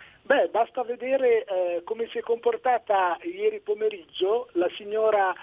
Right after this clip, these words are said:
Lucia Annunziata, io ho avuto modo di, eh, coglierne un frammento, c'era l'onorevole Meloni davanti a lei e questa donna, chiamiamola così, ha fatto di tutto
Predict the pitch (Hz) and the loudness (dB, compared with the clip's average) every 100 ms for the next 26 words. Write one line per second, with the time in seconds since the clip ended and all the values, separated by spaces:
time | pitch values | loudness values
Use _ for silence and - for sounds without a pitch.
0 | - 185 196 - 233 226 196 196 196 - | -16 -12 -8 -6 0 0 0 -4 -12 -6
1 | 175 143 - 208 240 196 196 180 185 190 | -4 -4 -2 -2 -2 -2 -2 -2 -4 -4
2 | 185 185 180 170 170 160 - - - 170 | -2 -2 -4 -6 -10 -10 -18 -20 -6 -2
3 | 165 - 196 196 190 180 185 175 170 180 | -2 2 2 2 0 -2 -4 -4 -4 -8
4 | 175 - 214 202 151 147 - 262 - - | -8 -2 -2 -4 -10 -8 -6 -6 -8 -20
5 | - - - 247 226 208 190 185 196 208 | -20 -16 -4 0 2 2 2 0 -2 0
6 | 220 226 214 196 208 220 214 175 156 147 | 0 2 0 -2 -2 2 2 0 -4 -12
7 | 139 156 165 175 - 208 196 165 165 240 | -10 -8 -6 -6 -2 0 2 0 -4 -8
8 | _ _ _ _ 220 220 330 - 285 254 | _ _ _ _ -4 -2 -2 -2 0 2
9 | 208 151 139 143 156 190 226 - - 180 | 0 -2 -12 -14 -10 -10 -12 -16 -10 -8
10 | 185 185 180 170 - 165 147 139 165 220 | -6 -4 -2 -2 -4 -4 -6 -14 -16 -20
11 | _ - - _ _ _ - - - 269 | _ -20 -20 _ _ _ -6 -2 2 0
12 | - 220 269 269 311 254 _ _ - 160 | 0 -6 -8 -8 -6 -6 _ _ -2 -2
13 | 147 | -2